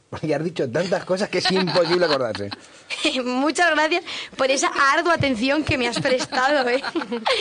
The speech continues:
Speaker 1: I, I love you, ¿eh?
Speaker 2: <laughs> No, no, no, sí, lo sé. Pero recapitulo. Llegué hasta Alcalá de Henares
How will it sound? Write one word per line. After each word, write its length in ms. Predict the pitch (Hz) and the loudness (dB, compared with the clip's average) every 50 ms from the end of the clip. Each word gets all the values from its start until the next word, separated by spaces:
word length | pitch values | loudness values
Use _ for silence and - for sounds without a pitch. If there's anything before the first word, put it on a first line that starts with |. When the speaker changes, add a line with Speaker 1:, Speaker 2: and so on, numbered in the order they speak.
| - - 117 - - | 2 -2 -2 -2 2
Speaker 1:
I, 60 | 135 | 2
I 40 | 127 | 4
love 160 | 131 139 127 | 4 2 2
you, 120 | 117 110 85 | 2 0 0
¿eh? 160 | 87 123 175 - 294 - - | 0 0 -2 -2 -4 -2 0
Speaker 2:
<laughs> 920 | 302 277 - - 254 208 208 - 233 208 - - - - - 190 - 320 330 | 0 0 0 0 -2 -2 -4 -4 -4 -6 -8 -10 -10 -6 -6 -4 -4 -2 -2
No, 100 | 294 269 | 0 0
no, 120 | 254 254 | 0 -2
no, 180 | 254 254 220 202 | -2 -4 -6 -6
sí, 260 | - - - 269 254 240 | -8 -6 -4 -2 -2 -2
lo 120 | 226 208 | -2 -4
sé. 220 | - - 226 202 - _ _ - - - 320 - - 392 - 349 294 214 - - - | -4 -6 -8 -12 -16 _ _ -18 -14 -10 -10 -6 -6 -6 -6 -4 -4 -4 -4 -4 -2
Pero 180 | 349 339 330 311 | 0 2 2 2
recapitulo. 680 | 294 285 285 302 302 302 330 311 - 349 269 - - - - - _ - _ - - - - - _ - | 2 0 0 -2 -2 -2 -2 -2 0 0 0 0 -4 -8 -14 -20 _ -20 _ -20 -20 -20 -20 -20 _ -6
Llegué 260 | 254 247 320 339 403 453 494 | -2 0 2 2 2 2 2
hasta 200 | 453 440 - 403 | 0 0 0 0
Alcalá 380 | 381 330 370 - 330 330 359 381 | 0 0 0 0 2 2 4 2
de 80 | 359 330 | 2 2
Henares 480 | 330 359 370 381 381 381 370 - - | 0 0 0 0 0 -2 -2 -4 -6